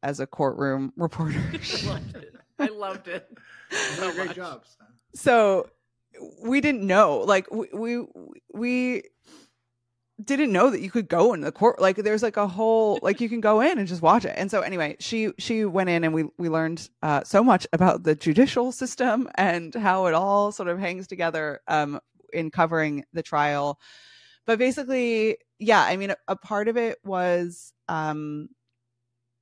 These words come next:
Speaker 1: so for, for those who don't know, we, Boys Club podcast did, covered the trial. We did, like, basically ten-minute daily episodes, um, whenever Natasha was able to make it in, which was,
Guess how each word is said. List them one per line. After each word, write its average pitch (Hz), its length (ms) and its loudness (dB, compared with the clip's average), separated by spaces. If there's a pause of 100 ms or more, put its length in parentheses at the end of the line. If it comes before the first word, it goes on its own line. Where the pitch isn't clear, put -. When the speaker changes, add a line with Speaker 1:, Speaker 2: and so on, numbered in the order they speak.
(340)
Speaker 1:
so 185 180 0
for, 165 320 2
for 170 140 -2
those 160 160 2
who 160 60 -2
don't 147 160 0
know, 147 160 4
we, 147 260 -2 (220)
Boys 147 180 0
Club 147 220 2 (280)
podcast 180 460 2 (540)
did, 151 340 -2 (400)
covered 156 400 2
the 135 60 -4
trial. 143 280 2
We 139 80 -4
did, 139 180 -6
like, 127 120 -8
basically 143 280 -6
ten-minute 139 760 -6
daily 131 240 -6
episodes, 131 640 -6
um, 127 400 -6 (120)
whenever 135 280 -4
Natasha 135 340 -4
was 131 120 -4
able 127 180 -6
to - 80 -12
make 131 140 -8
it 180 80 -4
in, 185 120 -4
which 131 140 -6
was, 131 160 -10